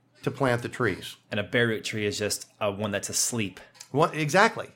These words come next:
Speaker 2: Mm-hmm.
Speaker 1: Exactly. It's one that's asleep. And then the citrus and the more tropical fruits, they come about six weeks later in toward the end of February, early March. We, you know, we deliver those out.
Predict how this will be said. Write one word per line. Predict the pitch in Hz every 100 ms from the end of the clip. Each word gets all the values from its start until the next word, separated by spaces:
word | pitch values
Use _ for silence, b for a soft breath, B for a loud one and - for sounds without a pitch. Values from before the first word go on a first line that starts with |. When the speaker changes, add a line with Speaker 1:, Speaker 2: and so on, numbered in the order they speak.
| _
Speaker 2:
Mm-hmm. | 107 95 101
Speaker 1:
Exactly. | 135 131 139 117
It's | 101 -
one | 135 139
that's | 127
asleep. | 127 - 147 113 - B B B B _
And | 139 139 139 135
then | 139 151 147
the | 135
citrus | 123 - 185 185 139 131 -
and | 135 127
the |
more | 123
tropical | 123 - 170 180 143 127
fruits, | - 123 120
they | -
come | 120 143 131
about | 120 120 117 120
six | - - 151 -
weeks | 135 120 123
later | 131 131 120 110 107
in | 120 110 107 104 B B -
toward | - 127
the | 127
end | 131 120
of | 117
February, | 120 113 117 110 110 107 - B _
early | 120 120 117
March. | 120 131 107 104 -
We, | 113 107 -
you | 110
know, | 101
we | 101 107
deliver | 98 107 107 110
those | 120 120 113
out. | 90 85